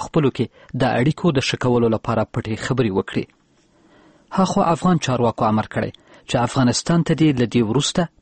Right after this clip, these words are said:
پاکستاني ورځپاڼې او چاپي خپرونې نه واردېږي. د افغانستان د کورنیو چارو وزارت سرحدي پولیسو ته وظیفه ورکړې چې د افغانستان له دریو ختیځو ولایتونو پاکستاني ورځپاڼې راټولې کړي. چارواکي وایي په دغو ورځپاڼو کې د افغانستان په اړه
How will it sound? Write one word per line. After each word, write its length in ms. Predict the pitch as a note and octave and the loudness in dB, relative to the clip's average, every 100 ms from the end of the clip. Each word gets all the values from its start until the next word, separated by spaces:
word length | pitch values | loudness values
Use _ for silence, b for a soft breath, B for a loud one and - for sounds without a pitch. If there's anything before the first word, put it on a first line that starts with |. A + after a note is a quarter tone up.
| - | -6
پاکستاني 500 | A#2 - - C3+ E3 | -6 -4 0 2 2
ورځپاڼې 520 | C#3+ C3 - C#3+ D3 D3+ | 2 -2 -2 0 2 0
او 60 | B2+ - | -2 -2
چاپي 260 | A2 - - | -4 -4 -4
خپرونې 440 | - A#2+ B2 C3 D3 | -2 2 4 4 4
نه 60 | B2+ | 2
واردېږي. 520 | G#2+ G#2+ G#2+ G#2 A#2 - B B B B B | -2 -2 -2 0 -4 -8 B B B B B
د 40 | B2+ B2 | -2 2
افغانستان 400 | C3 - D3+ C#3 | 0 2 0 0
د 100 | - | 0
کورنیو 360 | C3 C3 B2+ - | 2 2 2 2
چارو 200 | C3 A#2+ | 0 0
وزارت 320 | A#2+ - D3 - | 0 0 -2 -2
سرحدي 280 | C#3 A2 B2 | -2 0 -2
پولیسو 340 | - B2 - - | 0 0 0 0
ته 60 | A#2 | 0
وظیفه 300 | A#2 - - E3 | 0 -2 -2 0
ورکړې 300 | - D#3+ D3+ B B B | 0 -2 -2 B B B
چې 60 | - | -2
د 60 | A#3+ | 0
افغانستان 500 | - - - D#3 D3 B2+ | 2 0 2 2 2 2
له 80 | A2+ B2 | 0 2
دریو 280 | F3 D3 B2+ | 2 2 0
ختیځو 360 | B2+ E3 C#3 | -2 0 2
ولایتونو 500 | A#2+ A2+ A2+ - A#2 G2+ B B B | 4 2 2 2 0 0 B B B
پاکستاني 420 | A#2+ - - A#2+ A#2 | -4 -2 0 2 2
ورځپاڼې 520 | G#2+ - B2+ A#2 A2+ | 0 -2 0 2 2
راټولې 320 | A#2 D3 A2 - | 0 0 0 -2
کړي. 140 | - - _ B B B | -6 -6 _ B B B
چارواکي 400 | C3 A#2+ A#2+ B2+ | 0 0 0 0
وایي 180 | B2 D3+ | 2 0
په 120 | D#3 C#3 | 0 2
دغو 120 | D#3 | 2
ورځپاڼو 380 | C#3 - D3+ C#3+ - | 0 -2 0 0 0
کې 80 | C#3 B B - | -6 B B -2
د 20 | B2+ | -2
افغانستان 420 | - A#2 - B2 A#2 | 0 0 2 0 0
په 60 | A#2+ | 0
اړه 100 | A2+ | 2